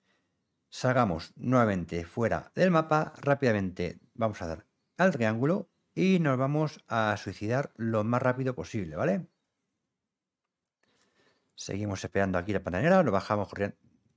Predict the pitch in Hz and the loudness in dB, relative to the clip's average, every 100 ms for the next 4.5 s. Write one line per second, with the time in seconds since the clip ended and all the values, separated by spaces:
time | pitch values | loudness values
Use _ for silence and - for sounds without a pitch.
0 | _ _ - 101 90 117 185 190 214 214 | _ _ -8 -6 -2 0 2 4 2 0
1 | - - _ _ _ _ _ _ - 107 | -14 -20 _ _ _ _ _ _ -6 -2
2 | 113 95 90 98 90 107 120 107 127 175 | 0 -2 -4 -2 0 2 2 2 0 0
3 | 175 180 - _ 156 165 165 175 170 107 | 2 2 0 _ 0 2 2 2 0 -6
4 | 104 101 69 - - | -4 -4 -6 -12 -20